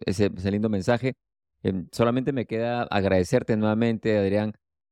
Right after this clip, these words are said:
felicitarte en nombre de, de todo el equipo de Tafat Madrid por la oportunidad que le dan a tantas personas, a tantos jóvenes,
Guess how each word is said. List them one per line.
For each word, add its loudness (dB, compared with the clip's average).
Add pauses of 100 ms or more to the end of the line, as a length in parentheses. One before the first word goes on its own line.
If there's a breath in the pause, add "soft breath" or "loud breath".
(220)
felicitarte 0
en 0
nombre 2
de, 2
de -2
todo 2
el 2
equipo 0 (220)
de 0
Tafat 0
Madrid 0
por 0
la 0
oportunidad 0
que -4
le 2
dan 0
a 0
tantas 0
personas, -4
a 0
tantos 0
jóvenes, 0